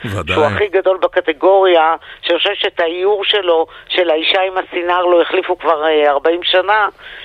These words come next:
Speaker 2: אה, לא יהיה יותר, או קמח שמרים. הם טוענים שעלויות הייצור וההתייקרות של החומר גלם, אה, הייתה כל כך גבוהה, שהם החליטו פשוט להפסיק לייצר את המוצר הזה.
Speaker 1: טוב, אז הנה,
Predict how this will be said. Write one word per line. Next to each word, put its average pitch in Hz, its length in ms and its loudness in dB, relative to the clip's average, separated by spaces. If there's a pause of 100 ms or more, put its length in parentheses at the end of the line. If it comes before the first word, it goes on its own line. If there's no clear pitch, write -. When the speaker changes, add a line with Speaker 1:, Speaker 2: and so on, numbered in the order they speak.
(280)
Speaker 2:
אה, 180 60 4 (680)
לא 190 180 4
יהיה 175 200 4
יותר, 170 340 2
או 151 160 2
קמח 165 320 -2
שמרים. 151 520 -4 (540)
הם 202 140 0
טוענים 180 440 -2
שעלויות 160 500 0
הייצור 160 680 0
וההתייקרות 120 1080 -2
של 131 200 0
החומר 117 1200 -4
גלם, 147 460 0
אה, 127 60 0 (380)
הייתה 151 260 -4
כל 156 200 -6
כך 143 100 -2 (120)
גבוהה, 139 300 0
שהם 139 220 -2
החליטו 170 380 -4
פשוט 151 360 -4
להפסיק 139 360 -6
לייצר 123 360 0
את 117 100 -8
המוצר 107 480 -4
הזה. 95 240 -8 (160)
Speaker 1:
טוב, 147 220 0 (200)
אז 101 180 -2
הנה, 117 200 0